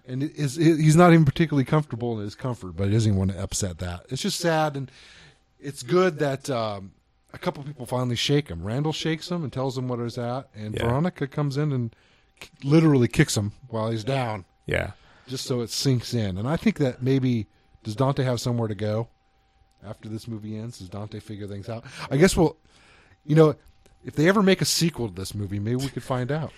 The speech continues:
Speaker 2: <laughs> The sequel is actually pretty decent. It's not a bad movie.
Speaker 1: What? I'm sorry, what?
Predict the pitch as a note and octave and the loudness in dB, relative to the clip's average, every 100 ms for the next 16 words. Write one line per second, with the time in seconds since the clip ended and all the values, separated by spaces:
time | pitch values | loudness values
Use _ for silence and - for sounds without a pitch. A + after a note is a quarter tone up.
0 | - - - - - - E3 - C4+ C#4 | -18 -10 -8 -8 -6 2 6 6 6 4
1 | D4 C#4+ B3+ - - F3 D#3+ D3 D3 C#3 | 4 4 2 -4 -2 0 2 6 8 6
2 | - C#3 A#2+ - A2+ F#2+ F2 E2 D#2 - | 4 0 0 0 0 0 -6 -10 -8 -8
3 | D#2+ E2 F#2+ G#2 G2 F#2 D#2+ D#2 D#2 D#2+ | -8 -6 -4 -2 0 -2 -4 -6 -6 0
4 | B2+ D2+ G#2+ G2+ E2+ B2+ | 0 0 0 0 -2 -4